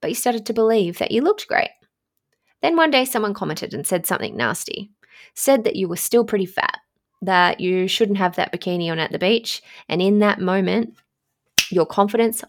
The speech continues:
was gone, shattered. You no longer trusted or believed that you looked great. So your confidence in showing off your new, fitter, healthier body was increased by people, external sources,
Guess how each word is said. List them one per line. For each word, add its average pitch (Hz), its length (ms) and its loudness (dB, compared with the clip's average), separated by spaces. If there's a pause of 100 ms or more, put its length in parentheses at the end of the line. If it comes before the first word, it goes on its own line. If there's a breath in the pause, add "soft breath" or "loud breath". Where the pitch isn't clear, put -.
was 170 320 -2 (340)
gone, 160 580 2
shattered. - 680 -6 (300 loud breath)
You 220 160 6
no 220 160 4
longer 202 240 2
trusted 202 640 -4
or 175 100 -2
believed 175 640 -2 (180)
that - 140 -4
you 233 140 -4
looked - 340 -4
great. - 260 0 (960)
So - 160 0
your 226 140 8
confidence 254 500 -4
in 190 140 0
showing 185 400 0
off 190 160 -6
your 170 100 0
new, 170 420 0
fitter, 170 600 -2
healthier 175 460 -2
body 185 420 0 (840 loud breath)
was 185 180 2
increased 175 640 0 (160)
by 175 120 -2 (100)
people, 214 640 -2
external 147 580 -4
sources, 208 600 -4